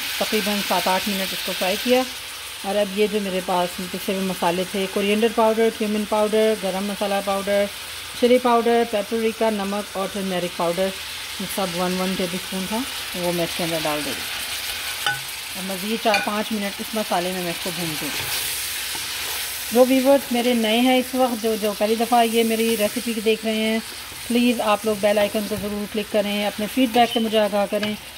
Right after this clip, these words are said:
मेरे videos को share करें, like करें और अपने प्यारों के साथ enjoy करें। बताएं कि आपको मेरे बनाए हुए खाने कैसे लगते हैं और सबकी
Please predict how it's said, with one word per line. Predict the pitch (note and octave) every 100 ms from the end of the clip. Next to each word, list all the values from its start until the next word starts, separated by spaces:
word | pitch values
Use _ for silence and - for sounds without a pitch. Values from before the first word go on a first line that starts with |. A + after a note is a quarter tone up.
| - B3
मेरे | B3
videos | B3+ C4 B3+ B3+ B3+
को | C4
share | - C4 C4 C4
करें, | A#3+ A#3 A#3
like | A3 A3 A#3
करें | A#3 A3 A3
और | G#3+
अपने | G3+ A3
प्यारों | G#3 G3+ G3+
के |
साथ | G#3+ G#3 G3+
enjoy | G3+ F#3+ F#3+
करें। | F#3+ G3+ G3+ - - - -
बताएं | G3+ G#3 G#3
कि | G3+
आपको | F#3+ - G3 G3 G3
मेरे | G3+ F#3+ F#3+
बनाए | F#3+ F#3 F#3
हुए | F#3
खाने | - F3+ F#3+ F#3+ F#3+ -
कैसे | F#3 G3
लगते | F#3 - F#3
हैं | F#3+ F#3
और | F3+
सबकी | - F3+ -